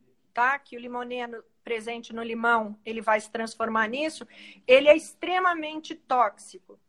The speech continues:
tá? Então, tomar limão todos os dias da forma que estão tomando não é adequado, tá? Ah, dores musculares.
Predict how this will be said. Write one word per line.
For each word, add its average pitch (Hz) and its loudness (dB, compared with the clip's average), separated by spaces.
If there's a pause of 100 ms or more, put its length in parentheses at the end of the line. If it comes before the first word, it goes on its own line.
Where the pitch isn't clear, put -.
tá? 254 0
Então, 262 -10
tomar 269 -2
limão 285 -6
todos 247 -6
os 240 -14
dias 277 -6
da 254 2
forma 233 -4
que - -20
estão 233 -8
tomando 254 -6
não 294 0
é 277 0
adequado, 233 -4 (600)
tá? 262 2 (460)
Ah, 262 0
dores 330 2
musculares. 302 -6